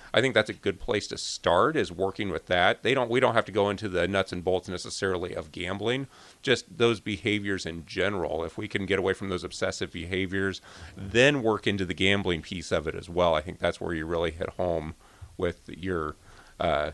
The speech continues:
middle school students and their, uh, teachers.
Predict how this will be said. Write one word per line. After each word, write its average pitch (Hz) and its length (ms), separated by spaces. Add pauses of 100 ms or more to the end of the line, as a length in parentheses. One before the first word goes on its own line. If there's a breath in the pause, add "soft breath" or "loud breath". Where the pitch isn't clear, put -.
middle 95 180
school 82 200
students 82 400
and 80 140
their, 76 260 (380)
uh, 90 140
teachers. - 380